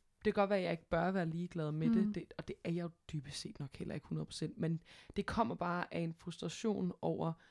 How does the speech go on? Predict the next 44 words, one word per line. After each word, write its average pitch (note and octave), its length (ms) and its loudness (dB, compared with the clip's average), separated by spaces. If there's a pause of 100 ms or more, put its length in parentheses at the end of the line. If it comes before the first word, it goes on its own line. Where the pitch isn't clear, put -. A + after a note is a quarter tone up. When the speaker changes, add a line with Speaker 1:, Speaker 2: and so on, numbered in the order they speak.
(400)
Speaker 1:
der F#3+ 120 0
er - 60 -2
bare F3+ 440 -2
nogle F3 220 -2
ting, A3+ 360 -2 (280)
som E3 340 -4
vi F3 300 -4
som, D#3+ 440 -4 (320)
øh, E3 240 -2
fællesskab G3+ 640 -4
her G3+ 260 -6 (680)
kan F#3+ 100 -4
sidde G3+ 160 2
og G3 40 2
snakke F3+ 320 0
om, F3 120 0
der F3 100 -2
bare E3+ 300 -4
er F3+ 60 -2
så F#3+ 140 -2
meget F#3 260 2
vigtigere F#3+ 480 -2 (560)
end F3+ 140 4
Speaker 2:
Ja. A3+ 40 6
Speaker 1:
det. G3 160 8 (1080)
Speaker 2:
Ja. G3+ 140 2 (280)
Speaker 1:
Og G3 100 8
måske G3+ 340 4
skal G3+ 200 -4
vi F3 80 -4
tale G#3+ 640 0 (200)
meget F3 380 0
mere G3+ 280 2
og E3+ 120 -4
fremhæve F#3+ 640 0 (180)
også A3 300 0
meget F#3+ 260 2
mere F3 240 2
de F#3 180 -6
ting, G3 340 -2
vi E3+ 160 -4
er E3 100 -10
enige A#3 420 -2
om. D3+ 220 -6